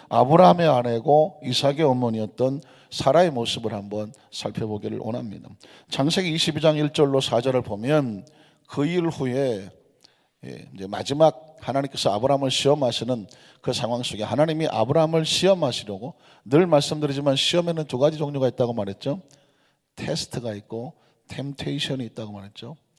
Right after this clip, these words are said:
테스트는 잘 되기 위해서 어떤 능력을 검증하고 그것이 통과하면 맡기기 위해서 하는 것이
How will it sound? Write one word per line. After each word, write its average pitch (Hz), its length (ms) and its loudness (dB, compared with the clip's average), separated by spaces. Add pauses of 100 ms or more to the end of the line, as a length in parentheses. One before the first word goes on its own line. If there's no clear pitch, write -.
(420)
테스트는 151 640 -4 (320)
잘 139 440 2
되기 143 400 2
위해서 117 520 0 (720)
어떤 104 460 -4
능력을 135 440 4
검증하고 120 840 -2 (280)
그것이 - 300 -12
통과하면 143 720 -2
맡기기 165 460 -2
위해서 139 280 2
하는 123 180 -6
것이 113 360 -8